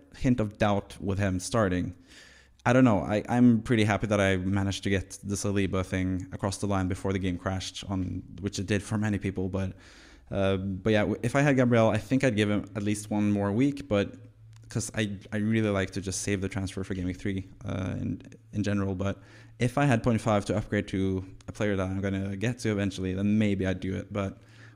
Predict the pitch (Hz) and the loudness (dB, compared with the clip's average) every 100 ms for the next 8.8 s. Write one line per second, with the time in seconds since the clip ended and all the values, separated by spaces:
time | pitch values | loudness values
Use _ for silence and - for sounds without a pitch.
0 | - 98 92 101 101 90 98 95 95 - | -8 -4 -2 0 0 0 0 0 -2 -2
1 | 95 92 - - 104 101 98 98 98 95 | -2 -2 -6 -4 -2 0 0 0 0 0
2 | 92 92 95 - 104 95 101 98 95 - | -2 -2 -4 -2 -2 0 0 0 -2 -4
3 | 98 87 - - - - - - - - | -4 -4 -10 -20 -20 -20 -20 -20 -20 -20
4 | - - - - 107 101 - - 123 131 | -20 -20 -20 -4 -2 -2 -8 0 4 8
5 | 131 127 127 127 123 123 120 104 101 - | 8 8 8 4 4 4 4 2 -2 0
6 | 135 139 135 135 135 123 120 120 117 120 | 4 6 8 8 8 8 6 6 4 4
7 | 117 120 - - 117 - 120 123 135 135 | 6 4 2 0 0 2 4 6 6 4
8 | - 117 110 113 107 104 - - | -2 4 4 4 4 0 -2 -6